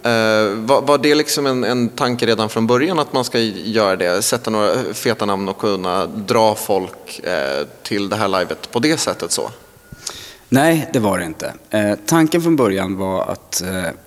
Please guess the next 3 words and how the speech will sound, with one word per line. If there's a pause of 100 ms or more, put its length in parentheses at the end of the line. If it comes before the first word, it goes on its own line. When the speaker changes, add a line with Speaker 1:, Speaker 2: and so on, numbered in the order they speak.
Speaker 2:
kombinera (1080)
liveaktörer (480)
med,